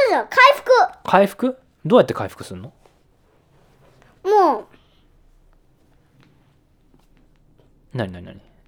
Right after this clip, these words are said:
Speaker 1: なんか、なんか、えっと、紙を出して、頭の上にペタッってやったらすぐ治る。
Speaker 2: 紙？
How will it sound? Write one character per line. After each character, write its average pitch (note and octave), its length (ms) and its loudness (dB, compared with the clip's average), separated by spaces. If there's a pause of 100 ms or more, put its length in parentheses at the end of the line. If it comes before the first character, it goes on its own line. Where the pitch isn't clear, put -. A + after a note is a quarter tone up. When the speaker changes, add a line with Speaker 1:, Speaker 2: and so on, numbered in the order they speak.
(600)
Speaker 1:
な D4 240 -10
ん B3+ 40 -14
か、 A3 260 -10 (1700)
な E4 200 -4
ん D4 60 -12
か、 A3 360 -12
え A3+ 100 -14
っ A3 120 -20
と、 A3 320 -16 (1700)
紙 - 240 -8 (420)
を - 20 -14
出 D4+ 200 2
し - 180 -16
て、 C4+ 560 -4
頭 D4+ 180 -2 (500)
の F#4+ 140 -4
上 A4 220 -2
に C#4 80 -8
ペ - 160 -6 (160)
タ D5+ 60 0 (680)
ッ - 0 -
っ - 40 -18
て E4 60 -6
や D4+ 160 0
っ C#4+ 40 -6 (120)
た C4+ 100 -2
ら A#3+ 60 -6
す A4+ 300 -10
ぐ F4+ 180 -2
治 C#4 640 -4
る。 C#4+ 400 -8 (220)
Speaker 2:
紙？ G#3+ 340 -6